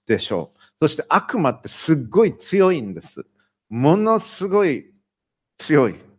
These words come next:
そして今まで多くの人々を誘惑して堕落させてきました。だから人間の弱点が何かっていうのも知り尽くしています。これに自分の努力だけで勝てるとは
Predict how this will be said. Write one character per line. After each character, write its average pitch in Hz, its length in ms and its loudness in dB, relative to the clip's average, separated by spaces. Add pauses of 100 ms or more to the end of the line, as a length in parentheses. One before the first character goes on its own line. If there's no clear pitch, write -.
(540)
そ 175 160 -2
し 170 140 -10
て 196 200 0
今 160 220 -2
ま 196 160 -2
で 156 80 -2
多 185 240 0
く 156 140 -12
の 135 100 -8
人 165 260 -8
々 139 240 -6
を 135 80 0
誘 139 180 -2
惑 156 360 -4
し - 100 -20
て 131 420 -8
堕 131 160 2
落 147 260 -2
さ 139 200 -8
せ 143 140 -8
て 135 140 -10
き - 160 -20
ま 131 140 -12
し - 100 -18
た。 - 200 -10 (300)
だ 175 140 0
か 170 140 -4
ら 117 100 -2
人 165 340 -4
間 180 260 -4
の 165 120 -6
弱 143 300 -6
点 165 160 -8
が 127 100 -8
何 139 280 -6
か 123 120 -8
っ - 100 -14
て - 80 -12
い 139 40 -8
う - 20 -12
の 104 100 -12
も 95 60 -14
知 - 280 -8
り 190 80 -4
尽 - 140 -20
く 196 120 -6
し - 120 -16
て 110 100 -12
い 95 40 -12
ま 85 160 -14
す。 - 180 -20 (1400)
こ 175 180 -8
れ 190 180 -2
に 190 480 -2
自 120 200 -4
分 165 260 0
の 165 120 -2
努 170 140 0
力 147 220 -2
だ 113 140 -4
け 143 120 -6
で 120 120 -4
勝 123 180 -10
て 156 100 -2
る 120 100 -6
と 143 160 -6
は 117 260 -2